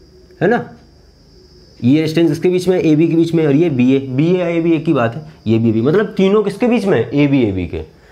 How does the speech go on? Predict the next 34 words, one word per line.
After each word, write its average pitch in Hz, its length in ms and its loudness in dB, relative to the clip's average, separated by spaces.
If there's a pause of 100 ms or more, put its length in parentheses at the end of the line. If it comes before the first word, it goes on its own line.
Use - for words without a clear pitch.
(200)
तो 120 80 0
आप 127 100 0
ऐसे 135 160 -4
लिखोगे, 139 280 -2
एक - 580 -4
resistance 117 420 0
ये 123 180 2
एबी 151 240 2
के 156 100 0
बीच 165 200 -4
में, 170 320 0
टू 135 120 0 (160)
ओम, 147 300 0 (460)
ये 104 140 2
वाला, 139 300 2 (160)
ये 95 100 0
भी 113 120 0 (100)
एबी 135 140 2
के 135 140 -2
बीच 123 200 -2
में, 120 320 -2
या 113 120 2
बीए 110 360 2
एक 127 120 -4
ही 139 60 0
बात, 127 300 -2 (1600)
चाहे 113 140 0
कैसे 117 220 0
ही 123 80 0
पकड़ 104 240 -4
लो 104 180 0
आप 98 180 -4
उसको, 98 280 -8 (720)
और 147 320 -2